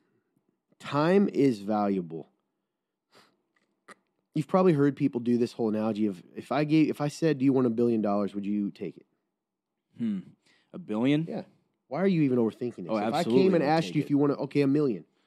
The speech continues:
Speaker 2: Oh, either way.
Speaker 1: Five hundred thousand.
Speaker 2: Yeah.
Speaker 1: What if I said, "Okay, I'll give you a billion dollars, but you have to give me your right finger"?
Speaker 2: Hmm. I'd probably do it.
Speaker 1: Okay. What if I said, "Okay, here's a billion dollars, but tomorrow you're gonna die"?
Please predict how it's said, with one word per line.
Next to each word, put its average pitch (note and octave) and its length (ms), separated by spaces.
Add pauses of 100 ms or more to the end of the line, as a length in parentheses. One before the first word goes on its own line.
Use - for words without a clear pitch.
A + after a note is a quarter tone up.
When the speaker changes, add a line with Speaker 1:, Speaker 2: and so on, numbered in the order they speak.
(160)
Speaker 2:
Oh, G2+ 160
either G#2 240
way. F2 320 (240)
Speaker 1:
Five C#3 180
hundred C3+ 140
thousand. G2+ 320 (340)
Speaker 2:
Yeah. - 200 (260)
Speaker 1:
What C#3+ 140
if D3 60
I D3 80
said, C#3+ 400 (300)
"Okay, C3+ 300
I'll A2 140
give E3+ 180
you D#3+ 80
a C#3+ 40
billion C#3 280
dollars, C3 300
but A#2 180
you B2+ 80
have B2+ 260
to B2 80
give A2+ 220
me A#2+ 340
your A2 320
right A2 260
finger"? F#2 420 (580)
Speaker 2:
Hmm. F#2 200 (280)
I'd G#2+ 140
probably G2+ 200
do D2 180
it. F#2+ 140
Speaker 1:
Okay. A2 220 (720)
What D#3+ 180
if E3 140
I E3 100
said, D#3+ 240
"Okay, F#3+ 220
here's D#3 160
a E3 60
billion D#3+ 260
dollars, D#3 320
but B2 180
tomorrow C3+ 260
you're C3 120
gonna A#2+ 200
die"? G2 360